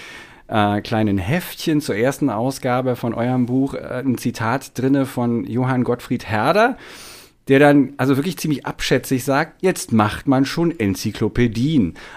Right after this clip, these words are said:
Ein Alembert und Diderot selbst lassen sich dazu herunter. Und eben dies Buch, was den Franzosen ihr Triumph ist, ist für mich das erste Zeichen von ihrem Verfall.“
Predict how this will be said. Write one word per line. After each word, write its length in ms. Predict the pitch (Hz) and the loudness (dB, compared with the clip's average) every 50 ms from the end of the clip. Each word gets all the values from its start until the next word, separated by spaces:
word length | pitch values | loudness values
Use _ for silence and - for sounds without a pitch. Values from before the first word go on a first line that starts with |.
| - _ | -8 _
Ein 480 | - 120 123 127 127 123 120 120 92 - _ _ - | 0 2 4 4 4 4 4 2 -2 -10 _ _ -2
Alembert 720 | - 113 117 113 110 107 104 120 127 143 170 208 240 - - | 2 4 4 4 4 4 4 4 4 6 6 6 4 4 4
und 180 | 147 127 120 - | 2 2 2 2
Diderot 500 | 127 120 123 117 107 127 151 185 214 165 | 2 2 2 2 2 2 2 2 2 4
selbst 400 | 151 151 156 202 208 - - 120 | 6 6 6 6 4 2 2 2
lassen 260 | 107 104 - - 110 | 2 2 2 0 -2
sich 200 | 98 110 104 - | -2 -2 -2 0
dazu 300 | - 107 107 - - 123 | 0 0 2 2 4 4
herunter. 560 | 107 107 98 98 113 117 120 117 110 95 85 | 6 6 4 4 4 2 2 2 2 0 2
Und 140 | 90 101 - | 0 0 0
eben 240 | 135 139 139 143 135 | 2 4 4 4 4
dies 340 | 135 185 240 269 277 - - | 4 4 6 6 4 4 0
Buch, 240 | 233 233 233 226 - | 0 0 0 2 2
was 160 | 262 - - | 2 2 2
den 120 | - - | 2 0
Franzosen 520 | 131 - 127 131 127 - 247 269 262 226 220 | 0 2 2 2 4 4 4 4 4 2 2
ihr 160 | 180 175 170 | 2 0 0
Triumph 400 | - - 135 143 165 190 180 - | 2 4 4 4 4 2 0 0
ist, 180 | 180 160 135 | -2 -2 0
ist 200 | 123 113 - - | -2 -4 -4 -4
für 100 | - 104 | -2 0
mich 320 | 98 104 139 165 175 170 - | 4 6 6 6 4 2 0
das 180 | - 104 95 | -2 -2 -2
erste 460 | - - 139 139 143 131 131 - 123 110 | 0 0 2 2 2 2 0 -2 -2 -2
Zeichen 380 | - 117 110 113 113 113 110 | 0 2 2 2 2 0 -2
von 180 | 98 101 92 - | -4 -4 -4 -2
ihrem 260 | - 110 107 104 107 | 0 0 0 0 -2
Verfall.“ 540 | - 101 95 - - 92 87 82 80 78 | -2 -4 -6 -4 -4 -4 -4 -4 -4 -8